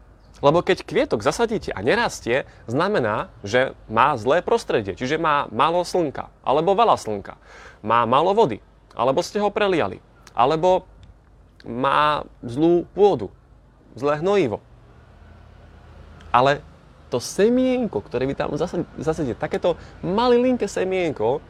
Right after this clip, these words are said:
vy tam zasadíte a ono má potenciál, tú informáciu od Boha má v sebe tu, že vyrastie a bude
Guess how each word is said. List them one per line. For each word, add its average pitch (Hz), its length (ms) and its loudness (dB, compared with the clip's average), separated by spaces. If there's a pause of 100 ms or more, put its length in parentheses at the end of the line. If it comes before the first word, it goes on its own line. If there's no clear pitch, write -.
(340)
vy 143 120 2
tam 151 160 -2
zasadíte 117 600 -2
a 123 120 2
ono 143 200 2
má 170 120 0
potenciál, 226 800 0
tú - 160 -6
informáciu 175 1040 0
od 107 160 0
Boha 120 520 2
má 139 200 0
v - 120 -12
sebe 147 280 0
tu, 107 320 -4 (400)
že 139 200 2
vyrastie 160 760 0 (840)
a - 60 -2
bude 175 260 4